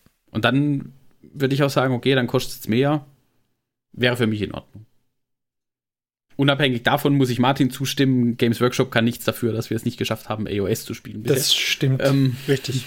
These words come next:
Speaker 3: Also
Speaker 2: Traurig
Speaker 1: das,
Speaker 2: bin ich deswegen trotzdem,
Speaker 1: das,
Speaker 2: aber ich,
Speaker 1: das
Speaker 2: ich
Speaker 1: kann man
Speaker 2: werde
Speaker 1: dir nicht
Speaker 2: auch
Speaker 1: vorwerfen, aber
Speaker 2: <laughs>
Speaker 1: auch
Speaker 2: Ja.
Speaker 1: da steht's ja jedem offen, weiter die zweite Edition zu spielen.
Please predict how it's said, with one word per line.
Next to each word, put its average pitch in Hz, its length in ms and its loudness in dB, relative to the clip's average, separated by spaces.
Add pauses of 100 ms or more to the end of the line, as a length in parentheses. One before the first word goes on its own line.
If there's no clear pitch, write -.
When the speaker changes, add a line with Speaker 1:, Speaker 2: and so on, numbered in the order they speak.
Speaker 3:
Also 131 300 2 (300)
Speaker 2:
Traurig 156 320 2
Speaker 1:
das, - 80 -8
Speaker 2:
bin 151 100 0
ich 139 80 -2
deswegen 131 380 -2
trotzdem, - 340 0
Speaker 1:
das, 147 80 4
Speaker 2:
aber 147 160 2
ich, 151 120 -2
Speaker 1:
das 147 140 2
Speaker 2:
ich 131 60 -2
Speaker 1:
kann 247 80 4
man 151 60 0
Speaker 2:
werde 156 140 4
Speaker 1:
dir 131 100 4
nicht 147 140 2
Speaker 2:
auch - 20 -8
Speaker 1:
vorwerfen, 123 600 2
aber 117 360 0
Speaker 2:
<laughs> 320 560 2
Speaker 1:
auch 147 160 2
Speaker 2:
Ja. 160 260 2 (140)
Speaker 1:
da - 40 -2
steht's 143 280 0
ja 151 80 4
jedem 147 240 2
offen, 147 260 0
weiter 139 240 2
die 120 140 -4
zweite 123 280 0
Edition 135 380 0
zu 127 120 -10
spielen. 98 420 -4